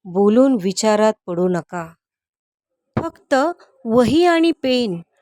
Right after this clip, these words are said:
म्हणजे शिक्षण नव्हे, तर बुद्धीला सत्याकडे, भावनेला माणुसकीकडे आणि शरीराला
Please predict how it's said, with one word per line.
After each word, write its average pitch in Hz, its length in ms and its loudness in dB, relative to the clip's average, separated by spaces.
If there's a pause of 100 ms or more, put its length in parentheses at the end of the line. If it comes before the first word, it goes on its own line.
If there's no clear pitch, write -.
(160)
म्हणजे 247 340 -4
शिक्षण 208 480 0
नव्हे, 190 460 -2 (640)
तर 208 260 -2 (380)
बुद्धीला 240 680 2
सत्याकडे, 190 920 -4 (460)
भावनेला 233 720 2
माणुसकीकडे 226 960 0 (500)
आणि 262 460 2
शरीराला 240 840 2